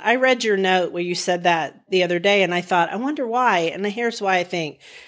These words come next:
Number one, in your climate, you get a lot of snow in winter, which will beat the grasses down, right? And I don't know that grasses, um, that far north,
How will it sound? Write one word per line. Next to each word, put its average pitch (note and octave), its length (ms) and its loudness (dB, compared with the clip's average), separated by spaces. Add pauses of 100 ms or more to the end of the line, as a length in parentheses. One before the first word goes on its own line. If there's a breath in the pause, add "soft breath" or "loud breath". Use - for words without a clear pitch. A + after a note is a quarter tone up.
(960 loud breath)
Number D4 300 2
one, A3+ 440 4
in G#3 360 2
your B3 160 4
climate, F3+ 720 0
you G#3 120 -2
get F#3+ 120 2
a F#3 60 2
lot F3 180 0
of G3 60 0
snow C4+ 360 2
in F3 180 2
winter, D#3+ 420 -2
which F3+ 220 -2
will F3 80 -4
beat F#3+ 240 -2
the F#3 60 -2
grasses E3 460 -2
down, E3+ 420 0
right? F#3 500 2
And G3+ 160 0
I A3+ 120 2
don't E4+ 180 0
know A3+ 160 4
that G#3 200 0
grasses, G#3 920 2 (200)
um, F3+ 400 0
that G3 260 0
far G3+ 200 2
north, F#3 840 0